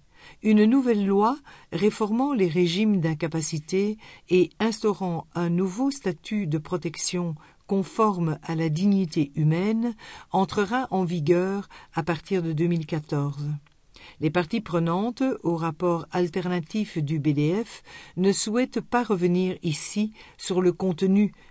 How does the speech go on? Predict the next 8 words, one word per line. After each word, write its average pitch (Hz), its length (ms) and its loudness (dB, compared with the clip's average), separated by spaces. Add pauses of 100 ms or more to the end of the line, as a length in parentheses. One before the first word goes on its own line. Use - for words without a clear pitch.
(100)
des 160 260 2
avis 170 280 0
positifs 170 760 -2
et 165 100 -2
négatifs 160 680 -2
qu'elles 175 280 0
ont 190 180 -2
émis 202 440 2